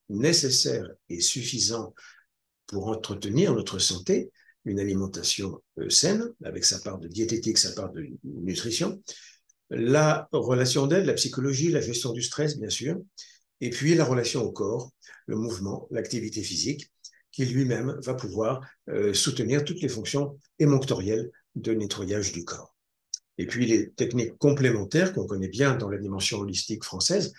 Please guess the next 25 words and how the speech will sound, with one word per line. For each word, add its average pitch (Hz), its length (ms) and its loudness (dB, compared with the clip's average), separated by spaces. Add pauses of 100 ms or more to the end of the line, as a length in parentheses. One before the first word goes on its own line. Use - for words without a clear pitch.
(200)
puisque - 200 -4
c'est 98 180 0
un 98 100 -4
peu 110 140 -4
le, 87 240 -6 (200)
le 85 140 -6
patrimoine 123 640 2 (440)
que 110 80 -2
nous 110 180 2
avait 107 140 4
enseigné 110 480 2
Pierre 110 180 -2
Marchessault 101 540 -4
dès 156 140 2
les 127 180 2
années 113 160 0
mille 101 100 -4
neuf 95 140 -4
cent 90 160 0
quarante, - 420 -6 (680)
euh, 120 480 4
avec 127 340 2
les 113 240 2
soins 117 300 2 (100)
d'hydrologie, 110 720 -2